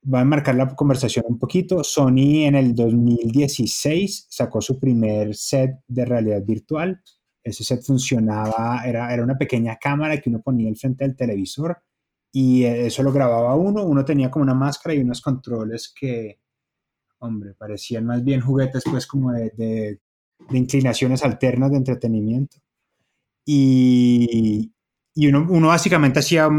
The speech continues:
mímicas y cosas, pero eso no terminó de pegar.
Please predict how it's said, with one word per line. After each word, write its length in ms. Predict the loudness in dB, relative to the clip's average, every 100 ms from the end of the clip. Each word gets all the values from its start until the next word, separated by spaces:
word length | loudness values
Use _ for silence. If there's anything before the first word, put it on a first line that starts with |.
| 0 0
mímicas 640 | 0 2 2 2 2 0 -2
y 60 | -2
cosas, 300 | 0 0 0
pero 140 | 2
eso 100 | 2
no 100 | 0
terminó 360 | 0 2 2 0
de 80 |
pegar. 320 | -2 -6 -8